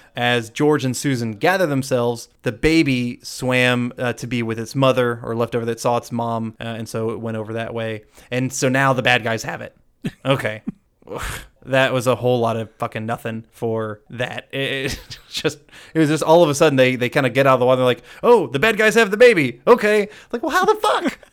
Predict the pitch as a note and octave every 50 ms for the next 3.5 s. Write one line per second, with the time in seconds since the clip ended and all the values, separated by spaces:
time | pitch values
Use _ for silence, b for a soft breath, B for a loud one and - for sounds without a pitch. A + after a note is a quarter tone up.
0 | _ _ - F4+ - C#4 - A4+ B3 F4+ D4+ D4+ C#4+ C#4+ D#4 D#4+ D#4+ F4+ B3+ F3
1 | C#3 A#2 G#2+ G2 - B B B B B B B B B B B _ B B B
2 | B B B B B B B B - _ _ - - _ _ _ - A3 B3 A3+
3 | - D3 D#3 D#3 C#3+ B2+ A#2 A2 -